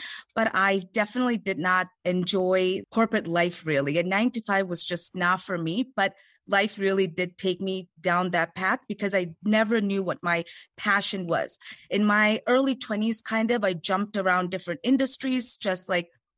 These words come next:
totally random jobs, enterprise rent a car. I did end up doing accounting. And from twenty nineteen to twenty twenty,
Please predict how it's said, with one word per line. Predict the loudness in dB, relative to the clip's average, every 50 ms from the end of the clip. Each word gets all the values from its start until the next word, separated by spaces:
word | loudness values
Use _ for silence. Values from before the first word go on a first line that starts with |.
| _ _ -8
totally | -4 -2 0 2 2 2 2 2
random | 2 2 2 2 2 2 0 2
jobs, | 2 4 4 4 4 2 0 -4 -12 -16 -16 -18 -18 -20 -2 0
enterprise | 0 2 2 0 -4 -2 -2 0 0 0 0 0
rent | 0 2 2 0
a | -2
car. | -2 -6 -4 0 0 2 4 4 4 4 2 2 2
I | 2 0 0
did | -2 0 0 0 0 0 0
end | 2 2 4 2
up | 2 0 0
doing | 0 2 2 2
accounting. | 0 -2 -4 -2 0 0 0 2 2 2 2 2 2 -2 -6 -10 _
And | -2 -2 -2 -2 -4 -8 -6 0
from | 2 2 2 2
twenty | 2 2 4 4 4
nineteen | 4 4 2 0 -2 -4 -4 -4
to | -4 -6 -8
twenty | -6 -4 -4 -4 -4 -8
twenty, | -6 -2 0 2 4 4 2 0 -2